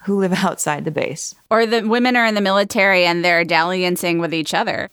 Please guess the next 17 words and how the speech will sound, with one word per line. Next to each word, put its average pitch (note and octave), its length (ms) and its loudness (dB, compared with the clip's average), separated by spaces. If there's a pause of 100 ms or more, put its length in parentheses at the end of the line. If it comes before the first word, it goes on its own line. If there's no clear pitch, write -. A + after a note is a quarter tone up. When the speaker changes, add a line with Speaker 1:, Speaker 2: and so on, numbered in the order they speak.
(120)
Speaker 1:
That G3 300 4
is G#3+ 180 2
probably G#3 320 0
closer G#3+ 340 -2
to A3 140 -4
the A3+ 80 -4
spirit A3+ 320 0
of G#3+ 140 -2
the A3+ 60 0
book - 320 -2
than - 100 -2
Speaker 2:
It's A#3 180 4
Speaker 1:
even A3+ 300 4
Speaker 2:
po- G#3 60 2
Speaker 1:
this G3 140 0
movie F#3 420 0
is. - 360 -6